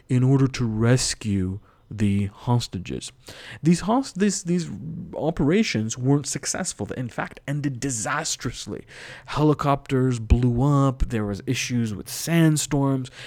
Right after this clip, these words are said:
It became so big that Ayatollah Khomeini at one point, uh, mocked the United States, arguing that, that even the winds were against the United States because God commanded the winds. And so these, th-, these disastrous attempts to kind of save American hostages,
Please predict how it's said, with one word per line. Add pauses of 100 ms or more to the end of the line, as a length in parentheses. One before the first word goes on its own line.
(160)
It
became
so
big
that
Ayatollah
Khomeini
at
one
point, (340)
uh,
mocked
the
United
States,
arguing
that,
that (460)
even
the
winds
were
against
the
United
States
because
God
commanded
the
winds. (520)
And
so
these,
th-,
these
disastrous
attempts
to
kind
of
save
American
hostages,